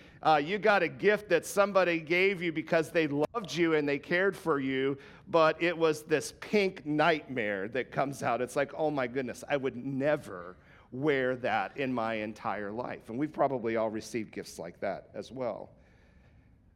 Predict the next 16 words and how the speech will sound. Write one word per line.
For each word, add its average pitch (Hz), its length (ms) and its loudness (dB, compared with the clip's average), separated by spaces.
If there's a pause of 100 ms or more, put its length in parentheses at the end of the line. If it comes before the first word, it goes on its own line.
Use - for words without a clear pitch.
(240)
We 170 80 -2
don't 214 260 4
remember 185 460 4
a 147 60 4
lot 143 240 4
of 127 80 -2
those 117 240 -4
gifts. - 500 -8
We, 139 140 2
we 147 160 0
should 151 460 -6
forget 202 300 2
some 220 300 2
of 123 120 -2
the 123 60 -4
gifts. - 560 -10